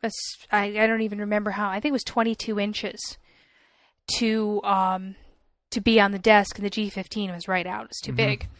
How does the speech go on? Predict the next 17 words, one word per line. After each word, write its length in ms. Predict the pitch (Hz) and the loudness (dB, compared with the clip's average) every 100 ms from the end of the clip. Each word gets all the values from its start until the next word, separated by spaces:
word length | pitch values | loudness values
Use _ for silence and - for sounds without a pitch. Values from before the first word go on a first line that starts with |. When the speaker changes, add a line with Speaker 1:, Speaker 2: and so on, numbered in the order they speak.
| - - - - - - - - | -20 -20 -20 -20 -20 -18 -20 -10
Speaker 1:
So 380 | - 269 262 254 | 6 10 12 10
they 140 | 254 254 | 10 8
may 220 | 294 381 | 10 8
have 100 | 392 | 8
done 200 | 285 277 | 8 6
it 80 | 220 | 2
because 380 | 247 254 233 | 0 0 0
of 80 | 202 | 4
that, 320 | 247 254 208 | 10 12 10
but 100 | 214 | 6
I'll 120 | 214 208 | 4 6
tell 240 | 294 311 | 8 8
you, 160 | 269 233 | 8 6
judging 360 | 240 240 240 | 4 4 0
from 360 | - 233 220 208 | 0 0 2 0
the 320 | 214 208 208 | -4 -2 -2
Logitech 880 | 208 233 226 220 - 214 196 - | 2 2 2 -6 2 2 0 -8